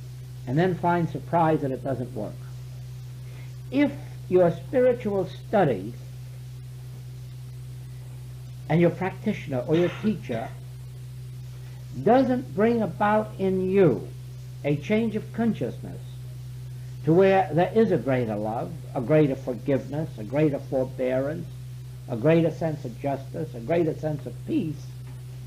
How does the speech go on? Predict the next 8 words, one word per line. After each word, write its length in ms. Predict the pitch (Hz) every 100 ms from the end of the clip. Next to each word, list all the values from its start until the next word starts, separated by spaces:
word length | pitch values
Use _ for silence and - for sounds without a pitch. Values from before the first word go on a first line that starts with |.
| - - - - - -
they're 140 | 190
not 200 | 180 -
preparing 540 | 123 127 190 165 123
you 120 | 123 127
for 140 | 143
a 40 | 131
spiritual 600 | - 175 175 - 170 160
healing. 360 | 185 214 -